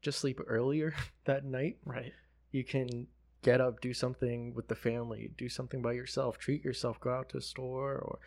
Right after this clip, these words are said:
Speaker 1: walk around a park or something, knock out another stone by exercising, you know? Uh, but lastly here, uh, giving one hundred percent effort in the things that you choose to do is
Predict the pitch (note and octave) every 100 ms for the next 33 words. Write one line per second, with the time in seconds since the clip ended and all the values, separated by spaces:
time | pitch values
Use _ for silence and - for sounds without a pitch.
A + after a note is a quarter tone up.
0 | - - - B2+ A#2+ C3+ B2 A#2+ - B2+
1 | A#2 A2+ - B2 - B2 A#2+ - - -
2 | - - A#2 A#2+ A#2+ A#2+ B2 B2+ B2 -
3 | C3 C3 B2+ C3+ - B2 A#2+ A2 - -
4 | - - _ _ _ - A2+ B2+ E3 -
5 | - - - _ _ _ - C3+ C3 C3+
6 | C3+ C3 C3 B2+ - C3 A#2+ C3 C3 B2+
7 | - - B2 A#2+ - _ _ _ _ _
8 | - D#3+ D#3+ F3 F3+ F3+ - C3+ D3 C3+
9 | A#2+ C3 C3 C3 B2 - A#2+ - - A#2
10 | - A2+ A2 _ _ - C3+ B2+ B2 B2
11 | _ - A#2+ B2 A2+ A2+ - A2 - A2+
12 | A#2 - - C3 A#2 - A#2 A2 B2+ C3
13 | C3 - - _ - - A#2+